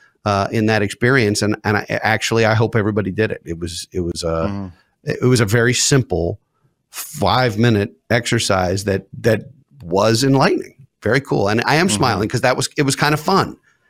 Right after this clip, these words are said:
Speaker 1: It was kind of fun.
Speaker 2: Mm-hmm.
Speaker 1: I, I, I, uh, I had some trepidation. I had some nerves, no question,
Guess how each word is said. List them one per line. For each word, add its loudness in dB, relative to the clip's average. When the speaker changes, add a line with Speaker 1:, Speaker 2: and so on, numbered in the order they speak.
Speaker 1:
It 6
was 4
kind 2
of 0
fun. 2
Speaker 2:
Mm-hmm. -6
Speaker 1:
I, 0
I, 0
I, 2
uh, 2
I 2
had 2
some 0
trepidation. 2
I 2
had 0
some 2
nerves, 2
no 2
question, -2